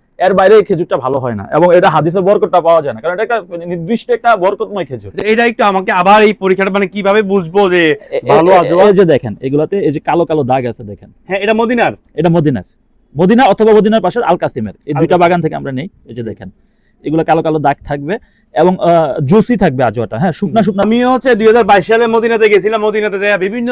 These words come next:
Speaker 2: রকম খেজুর খাইছি, আলহামদুলিল্লাহ,
Speaker 1: আলহামদুলিল্লাহ,
Speaker 2: আল্লাহ তাআলা
Speaker 1: আলহামদুলিল্লাহ।
Speaker 2: খাওয়াইছে। আর যারা যারা ভিডিওটা দেখতাছেন, আপনার কাছে যদি মন চায়, দেখে হুইন্না বুঝছে আপনারা খেজুর কিনবেন, তাহলে আইয়ে পড়তে পারেন। এটা হলো মুন্সেফ বাড়ি। ভাই, আর কয়টা ব্রাঞ্চ আছে আপনার?
Speaker 1: আমাদের আরো চারটা ব্রাঞ্চ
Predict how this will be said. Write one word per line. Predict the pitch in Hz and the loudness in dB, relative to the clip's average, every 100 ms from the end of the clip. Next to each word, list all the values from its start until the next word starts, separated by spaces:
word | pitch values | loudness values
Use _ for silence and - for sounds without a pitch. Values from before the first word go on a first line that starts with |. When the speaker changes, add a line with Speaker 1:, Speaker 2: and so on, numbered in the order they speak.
| 240 | -2
Speaker 2:
রকম | 226 220 185 | -2 -4 -4
খেজুর | 170 196 | -4 -4
খাইছি, | 156 165 151 226 - _ 151 | -2 -4 -6 -12 -14 _ -4
আলহামদুলিল্লাহ, | 156 185 202 202 | -2 0 0 0
Speaker 1:
আলহামদুলিল্লাহ, | |
Speaker 2:
আল্লাহ | 139 143 135 147 | 0 2 2 2
তাআলা | 139 - | 0 -2
Speaker 1:
আলহামদুলিল্লাহ। | 123 | 2
Speaker 2:
খাওয়াইছে। | 165 196 160 202 - _ _ _ | 2 2 2 -4 -4 _ _ _
আর | 170 170 | 0 4
যারা | 208 | 4
যারা | 226 254 220 | 4 4 4
ভিডিওটা | 220 240 220 | 4 4 4
দেখতাছেন, | - 214 233 | 2 0 0
আপনার | 214 226 | 2 2
কাছে | 233 233 | 2 0
যদি | 233 | 2
মন | 247 247 | 2 4
চায়, | 233 220 | 2 4
দেখে | 214 196 240 | 2 2 2
হুইন্না | 208 220 240 202 | 2 2 0 0
বুঝছে | 180 180 165 240 | -2 -2 0 0
আপনারা | 226 226 262 - _ _ _ _ | 2 2 0 -2 _ _ _ _
খেজুর | 175 185 226 | 0 2 2
কিনবেন, | 247 208 214 | 0 0 2
তাহলে | 196 196 190 | 2 2 4
আইয়ে | 196 | 2
পড়তে | 208 226 220 | 0 0 2
পারেন। | 226 240 - _ _ - | 2 0 -6 _ _ 0
এটা | 190 | 4
হলো | 208 208 | 4 4
মুন্সেফ | 202 226 214 | 2 2 2
বাড়ি। | 233 254 226 170 | 2 0 -4 -2
ভাই, | 240 220 | -2 -2
আর | 220 - | -4 0
কয়টা | 202 220 | 0 0
ব্রাঞ্চ | 196 202 | -2 -2
আছে | 202 214 | -4 -6
আপনার? | 196 202 214 160 | -4 -6 -2 2
Speaker 1:
আমাদের | 190 196 214 220 180 | 2 4 4 4 2
আরো | 170 | 0
চারটা | 175 156 190 160 | -2 -2 0 0
ব্রাঞ্চ | 139 | -2